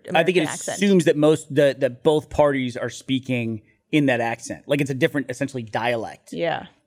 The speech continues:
Speaker 1: of English. So it's tuned for people to have that accent.
Speaker 2: That makes sense.
Speaker 1: You know?
Speaker 2: Tuned
Speaker 1: But I
Speaker 2: to
Speaker 1: would
Speaker 2: understand those inflections and stuff like that.
Speaker 1: But I wish you could set it separately.
Speaker 2: Yeah.
Speaker 1: My host has an Indian accent, but I'm gonna be speaking,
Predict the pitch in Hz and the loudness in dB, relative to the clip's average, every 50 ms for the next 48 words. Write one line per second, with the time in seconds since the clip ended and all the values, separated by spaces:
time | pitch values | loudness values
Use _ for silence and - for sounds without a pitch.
0 | _ _ - 131 120 127 135 139 120 90 - - - 143 131 123 - - - - | _ _ -2 0 2 2 0 0 -2 -6 -10 -4 -2 -2 -2 -2 -6 -14 -14 -2
1 | - 185 180 170 160 151 139 139 139 131 127 - _ _ _ _ _ _ _ _ | 2 4 4 6 6 6 4 4 0 -2 -4 -10 _ _ _ _ _ _ _ _
2 | - 151 143 143 139 135 131 127 - 156 151 135 139 127 123 127 131 123 113 117 | -2 0 2 2 2 2 0 0 0 0 0 2 0 0 2 2 2 0 0 -2
3 | 113 113 117 117 - - - 175 - - 202 190 185 175 175 - 160 - - - | -2 -2 -2 -2 -4 -8 -14 -16 -4 0 0 0 0 -2 -6 -8 -10 -10 -10 -10
4 | - 127 123 120 120 127 139 - - - - - - - 180 196 196 180 175 180 | -6 -2 0 0 0 0 -2 -6 -10 -20 -10 0 2 2 4 4 2 -2 -4 -8
5 | 175 - 190 175 170 170 165 156 151 160 - - - - _ _ - - - 170 | -8 -8 -6 -6 -4 -4 -6 -6 -8 -8 -12 -18 -20 -20 _ _ -10 -8 -8 -6
6 | - 160 143 - - 165 156 151 151 156 - 165 - 151 - - 160 - - - | -8 -8 -8 -8 -12 -12 -12 -12 -14 -16 -16 -16 -16 -16 -14 -12 -12 -12 -12 -14
7 | _ _ _ 165 165 160 170 208 185 - 165 139 - - 165 143 127 - - 190 | _ _ _ 4 4 6 4 2 2 0 -2 -2 2 2 2 2 2 2 0 0
8 | 190 160 120 104 98 - _ - 220 220 143 135 - 180 196 208 196 - - - | 0 0 -6 -8 -10 -12 _ -2 2 2 2 4 4 2 2 2 0 -4 -8 -4
9 | - 160 143 139 123 123 131 135 143 139 135 123 120 120 117 - - 131 123 110 | 2 2 2 2 2 0 0 0 0 0 0 0 0 0 -2 -2 -2 -4 -4 -2
10 | 123 135 131 - - 139 143 147 147 147 143 131 131 127 123 - 135 131 - - | -4 -4 -4 0 2 2 2 2 2 0 0 -2 -4 -6 -6 -4 -4 -4 -2 -2
11 | 127 120 113 110 104 | -4 -4 -4 -6 -8